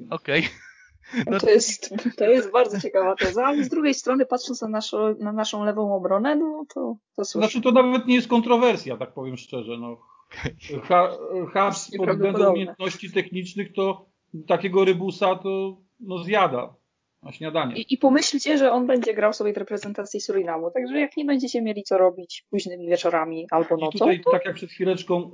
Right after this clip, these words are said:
Speaker 3: Bartek powiedział, że obrona jest silna, a ofensywa gorzej. No to oni mogą pokombinować troszeczkę, ponieważ właśnie, e, e, Habs może grać tak samo lewoskrzydłowego, to nie musi grać lewego obrońcę.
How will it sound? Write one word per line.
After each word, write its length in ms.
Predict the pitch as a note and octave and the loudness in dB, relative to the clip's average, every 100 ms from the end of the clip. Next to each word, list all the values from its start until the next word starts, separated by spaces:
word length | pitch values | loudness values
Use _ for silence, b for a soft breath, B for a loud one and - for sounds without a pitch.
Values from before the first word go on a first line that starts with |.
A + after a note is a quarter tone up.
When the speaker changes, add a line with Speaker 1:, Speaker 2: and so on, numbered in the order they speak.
| - | -16
Speaker 3:
Bartek 500 | F3 D#3 F3+ E3+ E3 | -2 2 2 0 -4
powiedział, 440 | E3+ D#3 E3+ F3 | -4 -2 0 0
że 440 | D3 C3+ E3 E3+ E3 _ | -2 0 0 0 -6 _
obrona 420 | - C3+ E3 F3 D#3 | -8 0 2 2 0
jest 260 | D3 - | -2 -6
silna, 560 | - - F#3+ G3+ G#3+ A3 | -14 -10 -6 -2 -2 -2
a 360 | E3+ E3+ F#3 F#3 _ _ _ | 0 0 -2 -10 _ _ _
ofensywa 1000 | - A2+ - D3+ D3 F#3 D3+ D#3+ D#3+ D#3+ _ - | -4 -2 0 -2 0 0 2 2 2 -4 _ -4
gorzej. 580 | C3+ C#3+ A2+ A#2 A2+ _ _ _ _ | 2 2 0 -6 -10 _ _ _ _
No 140 | C3+ E3 | -2 0
to 180 | G#3 G#3 | 0 0
oni 180 | G#3 | 2
mogą 300 | G#3+ G#3+ G#3+ | 2 2 2
pokombinować 720 | G#3 G#3 A3 F#3+ G#3 A3+ F3 - | 0 0 -2 0 2 4 2 0
troszeczkę, 640 | D3+ - B2+ - C#3+ D#3+ E3 _ _ _ | -4 -4 -6 -4 -2 -2 -4 _ _ _
ponieważ 880 | E3 E3 F3 E3 E3+ E3+ C#3+ - - - - - | 2 4 4 4 4 4 0 -8 -14 -16 -16 0
właśnie, 520 | D3 E3+ - E3 E3 | 4 4 2 0 0
e, 840 | E3 - - F3+ - F#3+ E3 D#3+ | -2 -8 -12 -12 -8 -2 0 0
e, 40 | D3+ | 0
Habs 240 | D#3+ D#3+ | -4 -4
może 240 | E3+ D#3 | -4 -2
grać 360 | E3 E3 E3+ E3 | 0 2 2 2
tak 160 | E3+ E3 | -4 -2
samo 260 | F3 E3+ | 0 2
lewoskrzydłowego, 880 | F3 E3+ - - F3+ F#3+ G#3 E3 B2+ | 0 0 -6 -8 -4 -2 0 0 -2
to 120 | C3 | -4
nie 140 | C#3+ E3+ | -6 -4
musi 240 | F#3+ D3 | -4 -4
grać 240 | C3+ C3 | -2 -2
lewego 280 | C#3 C3 C3+ | -4 -4 -2
obrońcę. 540 | C3+ C#3 B2 - C#3 | 0 0 -2 0 -2